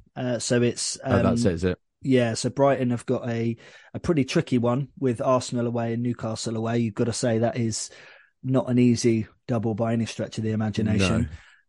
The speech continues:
Speaker 1: Um,
Speaker 2: No.
Speaker 1: they've then got Southampton and Man City and Aston Villa. So triple Brighton has been the strategy for quite a while, but, um, well, possible we might kind of look at, to move away from that. But Newcastle have got Leeds away and Brighton at home. So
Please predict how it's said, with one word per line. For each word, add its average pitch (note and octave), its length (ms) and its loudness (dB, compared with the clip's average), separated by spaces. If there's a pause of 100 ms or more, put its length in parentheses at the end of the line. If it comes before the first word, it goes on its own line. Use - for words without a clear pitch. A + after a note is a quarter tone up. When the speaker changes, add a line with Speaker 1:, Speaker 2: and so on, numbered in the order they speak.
Speaker 1:
Um, A2+ 600 2
Speaker 2:
No. E2 100 -4
Speaker 1:
they've B2 160 2
then C3 200 4
got A#2+ 180 0
Southampton A#2+ 520 -2
and A#2 100 -2
Man A2+ 180 0
City A2+ 340 -2
and A2+ 140 0
Aston A#2 320 -4
Villa. G#2+ 260 -2
So A2 280 -2 (460)
triple B2+ 280 4
Brighton A#2+ 340 6
has A#2 120 0
been A#2 180 0
the A2+ 60 -2
strategy A2+ 480 -4
for A#2 120 -4
quite C3+ 240 2
a A#2 60 4
while, A2+ 340 4
but, - 320 -6
um, G#3+ 380 -4 (300)
well, - 300 -12
possible A#2 420 -2
we A#2 120 4
might A#2 280 2
kind A#2 200 -2
of G#2+ 60 -4
look A#2+ 200 -2
at, - 60 -8 (180)
to B2 120 0
move A#2 220 2
away A#2 220 4
from A2+ 200 -4
that. A2 220 -4
But A#2 180 -4 (420)
Newcastle C#3 440 6
have A#2+ 60 0
got C#3 120 4
Leeds C3+ 680 8
away A#2 480 2
and A#2+ 280 -2
Brighton A#2 400 -2
at A2 80 -6
home. A2+ 360 -2
So A2 300 -2